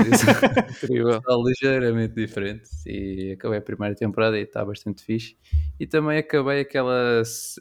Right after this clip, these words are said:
Speaker 1: a série, não, mas os, aqueles quatro shorts do Wes Anderson que saíram há pouco tempo.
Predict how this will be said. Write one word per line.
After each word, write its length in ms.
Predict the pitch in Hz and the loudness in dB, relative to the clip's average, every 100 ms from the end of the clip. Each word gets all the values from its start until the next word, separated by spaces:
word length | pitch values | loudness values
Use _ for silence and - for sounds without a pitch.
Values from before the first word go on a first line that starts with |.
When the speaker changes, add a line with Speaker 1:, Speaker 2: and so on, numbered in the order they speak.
| - | -6
Speaker 1:
a 220 | 110 107 | -2 -2
série, 320 | - 269 143 | -4 -4 -2
não, 140 | 120 | -2
mas 240 | 104 104 95 | -2 -2 -2
os, 300 | 110 110 110 | -2 0 -2
aqueles 260 | - 123 120 | 0 0 0
quatro 300 | 135 127 - | 0 0 -2
shorts 340 | 135 117 - | -6 -6 -6
do 180 | 123 113 | -8 -4
Wes 200 | 110 107 | -2 -2
Anderson 580 | 110 107 104 - 107 101 - _ - | -4 -6 -8 -10 -10 -12 -14 _ -12
que 200 | 104 104 | -10 -8
saíram 260 | - 110 107 | -6 -4 -4
há 60 | |
pouco 260 | 110 110 - | -6 -10 -6
tempo. 240 | 113 113 | -4 -4